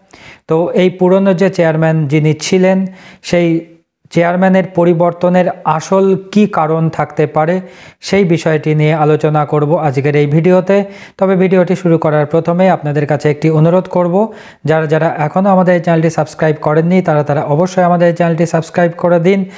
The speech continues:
এবং পাশে থাকা বেল আইকনটি on করে দিন। আর যারা already সাবস্ক্রাইব করেছেন, তাদেরকে অসংখ্য ধন্যবাদ।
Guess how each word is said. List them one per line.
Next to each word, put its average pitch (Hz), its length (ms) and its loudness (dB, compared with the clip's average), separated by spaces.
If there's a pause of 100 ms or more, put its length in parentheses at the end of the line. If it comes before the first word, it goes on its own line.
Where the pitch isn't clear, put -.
(240)
এবং 196 220 0
পাশে 170 220 -2
থাকা 160 260 -2
বেল 156 160 0
আইকনটি 156 380 0
on 143 200 0
করে 143 220 0
দিন। 131 240 0 (320)
আর 147 160 -2
যারা 151 280 -2
already 180 300 0
সাবস্ক্রাইব 151 560 -4
করেছেন, 147 400 0
তাদেরকে 135 500 -2 (400)
অসংখ্য 143 480 -2
ধন্যবাদ। 160 560 -2